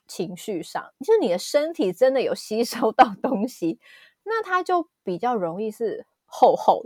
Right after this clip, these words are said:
的。所以数字四的人来，就你不是故意的，你，你可能真的也有运动，但你就真的会比较容易躯干厚厚的，不管是胸膛或者是肚子、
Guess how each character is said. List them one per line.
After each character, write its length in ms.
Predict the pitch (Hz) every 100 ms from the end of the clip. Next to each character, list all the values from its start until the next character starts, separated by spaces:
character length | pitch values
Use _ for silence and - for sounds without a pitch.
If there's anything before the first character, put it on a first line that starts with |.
| 220
的。 220 | - 247 _ _ _ _ _ _ _ _ _ _ _ _ _ _ _ _ _ _
所 80 | -
以 60 | 403
数 220 | 359 320
字 200 | 277 302
四 280 | - - 226
的 100 | 123
人 80 | 110
来， 180 | 85 - -
就 100 | 302
你 180 | 254
不 160 | 196 202
是 140 | 233
故 260 | 240 262 202
意 140 | 185
的， 240 | 208 - -
你， 220 | 220 214
你 140 | - 254
可 140 | 277
能 120 | 185
真 140 | 185 233
的 80 | 180
也 100 | 151
有 200 | 117 -
运 200 | 170 -
动， 240 | - - _
但 160 | - 403
你 80 | 240
就 100 | 277
真 200 | 269 262
的 100 | 208
会 140 | 247
比 200 | - -
较 160 | - 196
容 220 | 151 143
易 300 | 175 151 - _ _ _ _ _ _ _ _ _ _
躯 220 | - 208
干 240 | 196 208 185
厚 220 | - -
厚 240 | - 147 -
的， 160 | - -
不 100 | 247
管 200 | 202 175
是 320 | 208 185 165 _ _ _
胸 340 | - - 214 208
膛 480 | - - 196 233 233 _
或 160 | - -
者 140 | 185
是 160 | 233 226 _ -
肚 300 | 294 226 190
子、 360 | - - -